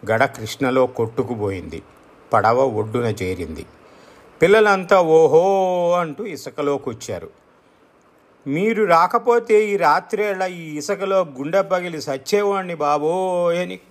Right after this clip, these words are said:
కళ్ళనీళ్లతో పరుగు పరుగున పడవలోకొచ్చాడు ఇసుక పర్ర మనిషి. రంగడికి ఇప్పుడు గొప్ప దిగులైంది.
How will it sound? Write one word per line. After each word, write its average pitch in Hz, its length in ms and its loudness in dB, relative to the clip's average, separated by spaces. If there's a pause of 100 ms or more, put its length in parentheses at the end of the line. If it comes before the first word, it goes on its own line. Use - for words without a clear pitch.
కళ్ళనీళ్లతో 160 880 -4 (140)
పరుగు 151 280 -6
పరుగున 147 500 -6 (640)
పడవలోకొచ్చాడు 143 1040 0
ఇసుక 120 380 -4
పర్ర 135 320 0
మనిషి. 110 500 -8 (1000)
రంగడికి 143 600 -2
ఇప్పుడు 135 480 -6 (320)
గొప్ప 123 300 0
దిగులైంది. 113 680 0